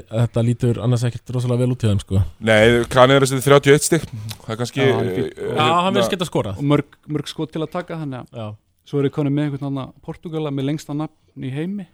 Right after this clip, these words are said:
Speaker 2: Herru.
Speaker 1: Sjá, já, ætla að
Speaker 2: Já.
Speaker 1: taka þetta ekki, það.
Speaker 2: Sjá, Gonzalo Aires Teixeira Lucas.
Speaker 1: Já.
Speaker 2: Eh,
Speaker 3: Gerir ekki
Speaker 2: hérna.
Speaker 3: neitt þarna í þessum leik og ég hef ekki séð hann.
Speaker 2: En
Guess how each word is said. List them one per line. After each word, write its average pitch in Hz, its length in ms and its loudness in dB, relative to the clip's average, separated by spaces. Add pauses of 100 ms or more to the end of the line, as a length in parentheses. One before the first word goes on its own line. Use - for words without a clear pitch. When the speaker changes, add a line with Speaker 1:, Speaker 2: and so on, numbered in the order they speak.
(440)
Speaker 2:
Herru. 113 240 4 (100)
Speaker 1:
Sjá, 147 320 -4 (320)
já, 117 140 -4 (160)
ætla - 160 -2
að - 20 2
Speaker 2:
Já. 92 80 2
Speaker 1:
taka 165 160 -2
þetta 127 140 -6
ekki, 117 160 -4
það. 101 300 -8 (220)
Speaker 2:
Sjá, 165 200 10 (420)
Gonzalo 160 560 10
Aires 170 240 8
Teixeira 165 320 6
Lucas. - 440 4 (200)
Speaker 1:
Já. 95 220 -8
Speaker 2:
Eh, 95 240 -6
Speaker 3:
Gerir 120 240 4
ekki - 100 0
Speaker 2:
hérna. - 80 4
Speaker 3:
neitt 139 160 -2
þarna 139 220 -4
í 135 80 -6
þessum 143 100 -6
leik 139 240 -6
og 117 240 -10
ég 120 80 -8
hef 117 80 -10
ekki - 80 -20
séð 127 140 -12
hann. 113 80 -12 (180)
Speaker 2:
En 98 160 0